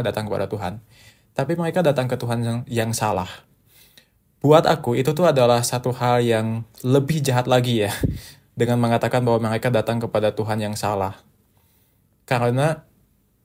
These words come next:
itu mengandaikan bahwa Tuhan itu hanya akan menolong manusia yang segolongan aja. Jadi ini kalau misalkan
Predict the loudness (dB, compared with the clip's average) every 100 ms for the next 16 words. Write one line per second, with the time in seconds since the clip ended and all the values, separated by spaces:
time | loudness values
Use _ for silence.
0 | _ _ _ _ _ -6 -2 2 4 2
1 | 0 -8 -10 -12 -12 -18 _ _ _ _
2 | _ -4 0 0 2 4 2 2 0 0
3 | 0 0 2 2 2 0 _ _ _ _
4 | _ _ 0 2 2 0 -2 -4 -4 -2
5 | -2 -2 -2 -2 -4 -2 0 2 2 0
6 | -8 -8 -2 -2 0 0 -2 -4 -10 _
7 | -20 -20 -20 _ _ -2 0 0 0 -2
8 | 0 2 2 2 0 -2 -4 -6 -10 _
9 | _ _ _ _ _ _ -18 -18 _ -4
10 | -2 0 0 0 0 -2 -2 -4